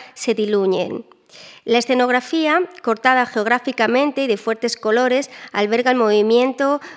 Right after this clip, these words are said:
pretendidamente mecánico de la, de marionetas de madera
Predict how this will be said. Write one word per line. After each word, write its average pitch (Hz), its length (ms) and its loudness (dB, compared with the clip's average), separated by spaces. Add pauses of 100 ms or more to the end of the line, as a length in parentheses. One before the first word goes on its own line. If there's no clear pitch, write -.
pretendidamente 254 800 0
mecánico 262 680 2
de 262 80 2
la, 208 140 2
de 220 240 0
marionetas 220 560 2
de 247 80 0
madera 190 580 0